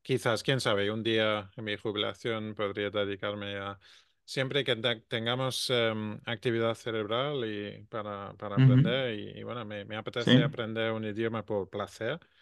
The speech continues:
Speaker 1: no tanto por,
Speaker 2: Ujú.
Speaker 1: con fines profesionales como, como hago ahora,
Speaker 2: Ujú.
Speaker 1: pero sí,
Speaker 2: Ujú.
Speaker 1: me,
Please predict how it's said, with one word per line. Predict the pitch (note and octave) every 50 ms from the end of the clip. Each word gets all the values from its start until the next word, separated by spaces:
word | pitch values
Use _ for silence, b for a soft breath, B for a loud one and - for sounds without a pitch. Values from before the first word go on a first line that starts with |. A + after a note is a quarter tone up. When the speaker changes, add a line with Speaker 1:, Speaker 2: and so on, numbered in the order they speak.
| _ _ _
Speaker 1:
no | - A2+ G#2+
tanto | - A#2+ A2+ A2 G2+ - G2+
por, | F#2+ A2+ G#2+ C3 D3+
Speaker 2:
Ujú. | D3
Speaker 1:
con | C#3+ - -
fines | - A#2+ A2 A2 G#2+ G2+ G2
profesionales | - - A2 G2+ G#2 G#2+ F#2+ - G#2+ G2+ A2 A2+ G#2+ A#2 C3+ - -
como, | - A2 G#2 G#2 G2+ G2 G2 G2 G2 -
como | _ - G#2 G2+ G2+
hago | G2+ G2 G2+
ahora, | G2+ A2 C3+ C3+ C3 D3+ G3+
Speaker 2:
Ujú. | - - _ _ _ _ _ _ _ _
Speaker 1:
pero | - A2 G#2+ G#2 G#2 G#2 G#2 G#2 G2
sí, | - - - C3 B2+ - C3
Speaker 2:
Ujú. | C3 -
Speaker 1:
me, | - A#2+ A2 G#2+ G#2 G#2 G#2 G#2 G2+